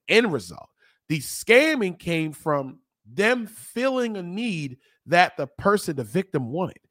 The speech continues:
So in those situations, uh, in the Tinder swindler, what happened was he scammed them because he,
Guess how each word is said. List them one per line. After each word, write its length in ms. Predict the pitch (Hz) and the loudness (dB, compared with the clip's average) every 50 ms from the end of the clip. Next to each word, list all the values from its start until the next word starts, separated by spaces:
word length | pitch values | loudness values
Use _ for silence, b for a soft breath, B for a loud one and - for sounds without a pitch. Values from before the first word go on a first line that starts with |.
| b b b b b | b b b b b
So 200 | - 165 170 - | -2 -2 -2 0
in 200 | - 202 214 208 | 2 0 2 2
those 180 | 196 185 165 | 0 0 -2
situations, 800 | - 180 - - 131 117 143 180 285 294 202 - 156 123 - - b b b b b _ _ _ _ - | -4 -12 -10 -8 -4 -2 0 0 0 0 -2 -6 -8 -10 -10 -16 b b b b b _ _ _ _ 2
uh, 280 | 156 156 151 147 147 - - | 4 6 6 6 4 2 -2
in 200 | 143 151 151 151 | -4 -4 -2 -2
the 220 | 156 147 - - _ | -4 -4 -4 -8 _
Tinder 440 | - - 214 208 202 175 175 165 151 | -4 -4 -4 -4 -2 -2 -4 -4 -4
swindler, 600 | - - 202 247 311 302 240 170 156 139 131 b b b b b b b _ | -6 -6 -4 -4 -4 -2 0 0 0 0 0 b b b b b b b _
what 180 | 151 160 175 156 | 0 0 0 2
happened 420 | 180 190 220 247 - - 196 175 | 2 2 2 2 2 2 -2 0
was 280 | 165 156 151 147 - - _ _ _ _ _ - 135 _ _ | 2 2 0 0 -2 -6 _ _ _ _ _ -20 -20 _ _
he 220 | - 147 214 277 294 | -2 0 2 2 2
scammed 640 | 220 - - - - 220 233 254 262 247 220 196 175 | 0 -4 -12 -8 -2 0 2 2 2 -2 -4 -4 -4
them 220 | 165 160 156 147 | -4 -4 -4 -8
because 300 | 143 143 - 151 139 127 | -12 -12 -10 -10 -10 -10
he, 120 | 131 135 | -12 -16